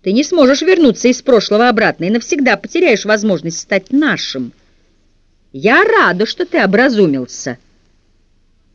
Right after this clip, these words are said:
Чуть было добровольно не отказался от рая. Какая глупость! Если вовремя найти райское яблоко, то никакого вашего рая не будет, подумал Ластик. —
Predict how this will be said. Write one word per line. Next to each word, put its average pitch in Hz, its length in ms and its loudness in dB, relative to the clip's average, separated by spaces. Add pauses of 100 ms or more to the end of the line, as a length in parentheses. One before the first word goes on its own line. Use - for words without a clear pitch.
(240)
Чуть 214 300 -2
было 226 180 6
добровольно 220 560 2
не 196 140 0
отказался 196 680 0
от 226 160 -2
рая. 143 240 0
Какая 214 400 -2
глупость! - 640 -4 (1040)
Если 160 320 -4
вовремя 156 360 0
найти 156 300 -2
райское 160 400 -2
яблоко, 135 560 -4 (720)
то 131 100 -10
никакого 160 460 -2
вашего 147 380 -2
рая 190 220 2
не 147 140 0
будет, 139 380 -6
подумал 131 460 -4
Ластик. — - 480 -12